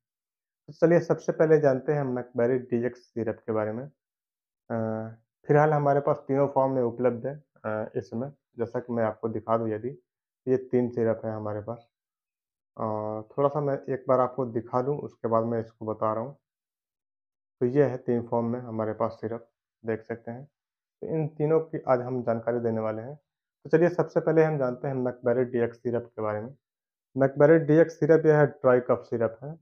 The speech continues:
अर्थात सूखी खांसी के लिए है। यदि आपको सूखी खांसी आ रही है और साथ में आपको, अ, कोई खांसने पे बलगम नहीं आ रही है, अ, जो कफ कहते हैं, कफ नहीं आ रही है, बलगम नहीं आ रही है खांसने पे,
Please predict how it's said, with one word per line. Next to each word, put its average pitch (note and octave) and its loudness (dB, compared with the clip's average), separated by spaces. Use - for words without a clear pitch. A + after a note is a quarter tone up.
अर्थात C#3+ -2
सूखी C#3+ -4
खांसी A#2+ -2
के - -8
लिए G#2+ -4
है। G#2 -12
यदि D#3 4
आपको E3+ 4
सूखी D#3+ -4
खांसी C#3+ 2
आ A#2 8
रही A2+ 2
है C#3+ -6
और B2+ 6
साथ D3+ 4
में D#3+ 4
आपको, D#3+ 2
अ, B2+ 0
कोई E3+ 6
खांसने E3+ 0
पे E3 0
बलगम C3 4
नहीं G#2+ -2
आ G#2 0
रही G#2 -8
है, A2+ -14
अ, A2+ 0
जो A#2 -2
कफ C#3 0
कहते A2 -2
हैं, B2 -8
कफ C#3+ 0
नहीं C3 2
आ A#2+ 6
रही A2 0
है, B2 -4
बलगम C3 2
नहीं C#3 2
आ B2+ 6
रही A2 0
है A2 -2
खांसने A2 -8
पे, A2+ -14